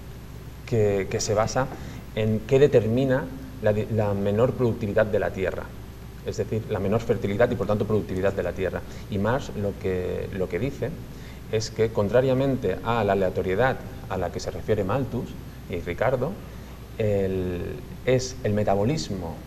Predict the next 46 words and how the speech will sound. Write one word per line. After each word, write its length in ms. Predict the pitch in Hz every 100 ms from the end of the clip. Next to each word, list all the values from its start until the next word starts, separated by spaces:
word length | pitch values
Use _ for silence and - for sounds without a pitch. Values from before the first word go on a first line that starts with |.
| -
y 60 | 90
ya 80 | 95
veremos 420 | 101 101 98 92
lo 120 | 98
que 80 | 98
es 60 | 101
el 60 |
metabolismo, 400 | 98 95 117 135
pero 260 | 110 98 98
son 180 | - 127
las 160 | 101
condiciones 840 | - 107 101 98 123 151 123 87 - - - -
capitalistas 760 | 101 101 98 139 - 131 165 - -
las 160 | 107
que 100 | -
determinan 600 | 107 104 101 113 165 101 85 - -
una 180 | 131 113
menor 240 | 110 110
fertilidad 460 | 104 95 98 95 90
de 100 | 87
la 100 | 82
tierra. 300 | 85 82 85 - - -
Y 60 | 110
esto 200 | 110 123
viene 160 | 131
explicado 420 | 123 - 120 127 127
por 160 | 127
una 180 | 123 107
cosa, 280 | 110 120 127 - - -
un 100 | 107
concepto 420 | 113 110 117 120
que 80 | 113
se 80 |
llama 140 | 95 101
fractura 380 | 107 90 104 95
metabólica 580 | 101 104 107 110 120 143 - - - -
y 100 | 107
que 120 | 98
a 40 |
lo 80 | 98
largo 220 | 90 87
del 100 | 92
programa 500 | 90 95 92 95 101 92
lo, 460 | 87 82 90 104
lo 60 | 90
trabajaremos. 500 | 87 80 85 82